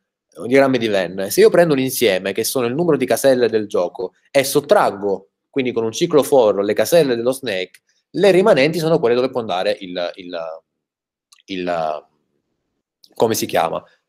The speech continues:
E questa sottrazione però con che struttura, che struttura dati devo usare? Beh, se faccio un vector, eh, è tosta, perché in un vector metto tutte le caselle di gioco e ogni volta che si sposta lo snake vado a cercare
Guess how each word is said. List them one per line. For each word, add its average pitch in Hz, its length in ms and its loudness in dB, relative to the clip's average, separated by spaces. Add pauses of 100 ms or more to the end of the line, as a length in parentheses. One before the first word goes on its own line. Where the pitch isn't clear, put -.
(400)
E - 160 -10
questa 208 220 4
sottrazione 170 420 2
però 151 160 6
con 135 120 2
che 156 100 0
struttura, 139 460 2
che - 260 0
struttura 202 340 -2
dati 110 220 2
devo 92 140 -6
usare? 85 500 -8 (300)
Beh, 139 160 0
se - 120 -2
faccio 196 260 2
un 131 100 0
vector, 131 460 2
eh, 98 460 0
è - 180 -16
tosta, 156 440 2
perché 196 540 -4 (300)
in 131 120 -6
un 135 120 -6
vector 196 340 2
metto 131 200 -2
tutte - 220 -6
le 156 80 2
caselle 135 300 0
di 120 100 -8
gioco 104 480 -2
e 180 80 -2
ogni 202 160 -2
volta 175 240 2
che 143 80 -6
si 147 140 -8
sposta 147 340 -4
lo 143 80 0
snake 190 400 -2
vado 139 220 2
a 135 40 -4
cercare 110 760 -2